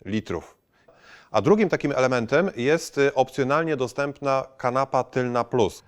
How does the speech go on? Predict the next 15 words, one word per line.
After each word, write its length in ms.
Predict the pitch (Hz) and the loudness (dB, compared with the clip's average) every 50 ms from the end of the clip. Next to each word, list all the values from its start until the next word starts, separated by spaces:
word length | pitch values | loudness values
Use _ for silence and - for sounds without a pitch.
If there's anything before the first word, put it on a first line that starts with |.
| _ _ _ _ _ _ - | _ _ _ _ _ _ -6
Daje 320 | 98 104 117 127 143 147 139 | 0 2 4 4 4 4 4
ona 220 | 135 123 123 120 | 2 0 0 0
możliwość 520 | 120 120 113 104 131 139 131 123 110 - | 0 0 -2 0 0 0 0 0 0 0
regulacji 760 | 117 113 113 104 107 113 113 127 - - - - 113 104 - - | 2 2 2 2 4 4 4 4 4 2 -2 -4 -4 -4 -4 -6
wzdłużnej 800 | 98 104 101 107 127 123 117 98 85 90 107 117 143 185 214 - - - - - - - - - - | -8 -8 -4 2 4 4 4 4 4 4 6 6 6 6 4 0 -4 -18 -20 -20 -20 -20 -20 -14 -6
i 300 | - 113 113 113 110 110 - | -4 -2 0 0 0 -2 -4
wynosi 560 | - 104 113 110 110 120 135 135 - 120 113 | -2 2 2 4 4 4 2 2 2 2 2
ona 220 | 110 120 120 110 110 | 2 2 2 2 2
aż 300 | 117 113 - - - - _ _ - | 0 0 -2 -4 -10 -14 _ _ 4
piętnaście 680 | 131 131 123 - - 135 143 156 175 - - - 127 | 4 4 4 4 2 2 4 4 2 0 0 0 0
centymetrów. 640 | - - 123 120 - 131 127 143 151 - 123 113 95 | 2 0 0 0 0 0 2 2 2 2 0 0 0
Możemy 360 | 110 107 98 113 110 107 107 | 0 0 2 2 2 2 2
regulować 600 | 107 107 101 107 110 117 120 127 117 104 - - - | 2 0 0 2 2 2 2 2 2 0 -2 -4 -2
to 240 | - 117 110 104 - - - - - - - | 0 2 2 2 0 -4 -14 -20 -20 -14 -4
osobno 640 | - 113 107 - - 135 139 131 120 110 104 101 92 | -2 -2 0 4 4 4 4 4 4 2 2 2 2